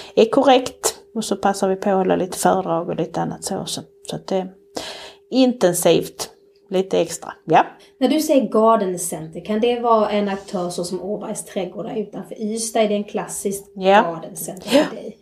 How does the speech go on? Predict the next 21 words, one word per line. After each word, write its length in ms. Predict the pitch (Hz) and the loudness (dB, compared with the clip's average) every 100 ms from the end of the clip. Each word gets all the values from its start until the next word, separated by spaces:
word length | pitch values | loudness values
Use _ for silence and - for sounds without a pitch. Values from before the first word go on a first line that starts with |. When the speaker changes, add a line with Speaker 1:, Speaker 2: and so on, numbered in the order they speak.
| _ - _ _ 240 | _ -20 _ _ 2
Speaker 2:
Ni 140 | 220 | 4
levererar 400 | 208 208 214 214 | 6 6 6 6
inte 400 | 220 208 185 247 | 6 4 0 -2
ut 200 | 226 214 | 0 0
till 100 | 226 | -2
de 160 | 196 196 | -4 -4
här 60 | |
nya 540 | 190 208 220 202 208 233 | -4 -4 -4 -4 -6 -8
stormarknaderna 1400 | - 262 247 226 226 226 220 220 220 - 226 220 214 220 | -6 -4 -4 -6 -8 -8 -6 -6 -8 -10 -8 -6 -6 -8
så, 180 | 214 233 214 - | -10 -12 -12 -14
eller 260 | 220 214 | -10 -10
så? 120 | 214 196 | -8 -2
Speaker 1:
Jo, 640 | 226 262 269 254 339 370 240 | 4 6 8 6 4 4 4
gärna. 520 | 233 226 302 302 180 214 _ | 8 8 6 2 0 -2 _
Om 140 | 220 214 | -4 -2
de 140 | 202 | 2
bara 160 | 233 277 | 2 2
vill 180 | 190 190 | 0 -2
betala 460 | 180 254 175 135 | -2 2 2 0
för 220 | 160 - | -6 -10
det. 80 | - | -12